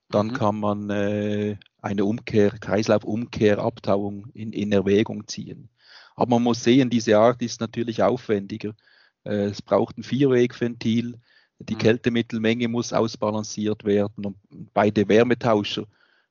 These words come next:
Speaker 1: äh, müssen als Verdampfer und Verflüssiger arbeiten können. Und das bringt doch einiges an,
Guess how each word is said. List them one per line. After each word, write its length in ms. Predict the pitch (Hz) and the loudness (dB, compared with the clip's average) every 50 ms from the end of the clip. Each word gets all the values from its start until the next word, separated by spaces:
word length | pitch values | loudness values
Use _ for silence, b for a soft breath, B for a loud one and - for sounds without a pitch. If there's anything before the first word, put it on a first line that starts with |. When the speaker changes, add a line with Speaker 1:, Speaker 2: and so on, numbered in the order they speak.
| _ - - | _ -10 -6
Speaker 1:
äh, 280 | 101 110 104 101 101 | -4 -2 -2 -2 -2
müssen 280 | 104 110 107 - - 107 | -4 -6 -6 -4 -2 -2
als 120 | 101 - | -2 -2
Verdampfer 480 | - 107 95 101 98 123 131 - - 110 | -2 -2 2 2 2 2 0 -2 -6 -6
und 140 | 110 104 - | -6 -4 -6
Verflüssiger 560 | 104 92 104 123 135 - - 123 - 117 113 | -6 -4 -2 -4 -4 -4 -8 -8 -4 0 2
arbeiten 600 | 110 110 110 107 - 113 113 110 110 - 117 110 | 2 2 2 0 -2 -4 -4 -4 -6 -10 -14 -12
können. 380 | - - 95 92 95 95 101 _ _ _ _ _ - | -6 -6 -6 -4 -6 -10 -14 _ _ _ _ _ -16
Und 180 | 104 98 - | -12 -8 -6
das 420 | 117 113 - - - - - - - _ _ | -6 -6 -6 -8 -14 -14 -16 -18 -20 _ _
bringt 280 | - 123 123 127 - | -4 -4 -4 -4 -4
doch 160 | 117 - - - - | -8 -8 -8 -6 -2
einiges 460 | 107 107 123 127 117 - 117 117 - | 0 0 0 0 0 -2 -2 0 0
an, 360 | 110 107 107 110 110 113 113 | 0 0 0 -4 -10 -12 -14